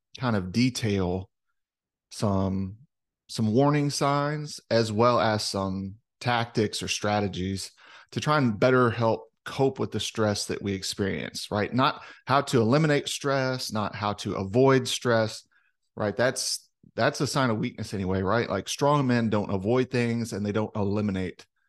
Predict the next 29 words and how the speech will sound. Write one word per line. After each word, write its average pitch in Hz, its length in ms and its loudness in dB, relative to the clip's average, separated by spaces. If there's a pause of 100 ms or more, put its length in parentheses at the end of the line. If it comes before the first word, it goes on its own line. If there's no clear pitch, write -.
(160)
problems, 90 760 -2
right? 98 300 -2
They 101 180 2
learn 123 380 2
how 113 220 0
to 107 200 -4
better 104 520 0 (500)
deal 160 400 6
with 110 340 2 (680)
the 104 80 -2
problems 101 500 0
that - 140 -6
come 101 200 -2
at 107 240 -2
them, 53 320 -8 (1120)
right? 98 180 0
You 113 120 2
understand 113 360 2
the 107 60 2
difference. - 720 -2 (100)
So 98 320 -2 (600)
let's 127 160 -2
go 175 120 6
ahead 170 140 6
and 147 80 0
get 139 120 6
into 113 280 4
it. - 100 0 (1000)
So 135 460 0